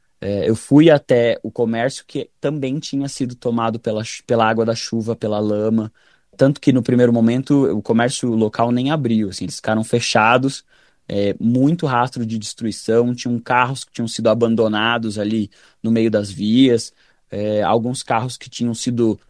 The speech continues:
é, jogados pro, pro canto das vias também, assim, cheios de mato, cheios de lama. É, e conforme você anda ali na Praia da Baleia, onde eu tava hospedado, era possível ver os morros em volta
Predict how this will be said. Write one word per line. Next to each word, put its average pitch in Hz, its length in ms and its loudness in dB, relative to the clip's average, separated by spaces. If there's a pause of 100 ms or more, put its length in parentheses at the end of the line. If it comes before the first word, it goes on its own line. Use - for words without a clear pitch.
(180)
é, 101 200 -2
jogados 113 720 2
pro, 101 260 -4
pro 104 200 -8
canto 120 500 0
das 101 220 -4
vias 107 340 -2
também, 98 500 0
assim, 95 220 -8
cheios 120 420 0
de 110 80 0
mato, 107 540 -2
cheios 117 360 0
de 113 120 0
lama. 117 580 4 (480)
É, 107 220 0
e 135 60 -6
conforme 143 520 2
você 120 680 -2
anda 120 600 2
ali 101 380 -6
na 107 140 -6
Praia 104 280 0
da 101 100 0
Baleia, 104 360 2
onde 113 140 -4
eu 107 80 -6
tava 104 360 -6
hospedado, 113 800 -2
era 120 160 -2
possível 131 500 -2
ver 127 380 2
os 120 240 -6
morros 127 460 -2
em 135 120 -2
volta 117 640 2